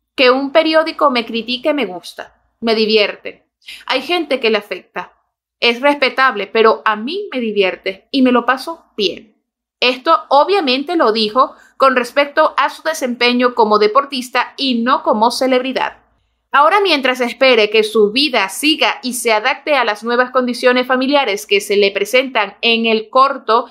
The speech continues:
y mediano plazo, hay quienes aseguran que quiere tener más hijos, ahora con Clara Chía.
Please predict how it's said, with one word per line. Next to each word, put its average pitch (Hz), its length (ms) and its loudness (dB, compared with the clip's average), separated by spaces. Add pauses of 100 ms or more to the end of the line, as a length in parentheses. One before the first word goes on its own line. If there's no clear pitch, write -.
(140)
y 240 280 2
mediano 330 540 2
plazo, 220 480 -2 (300)
hay 285 160 0
quienes 320 300 0
aseguran 285 440 0
que 254 140 -4
quiere 254 240 2
tener 226 380 -2
más 247 260 -2
hijos, 262 540 -4 (320)
ahora 220 220 0
con 208 200 -2
Clara 190 320 -2
Chía. - 360 -4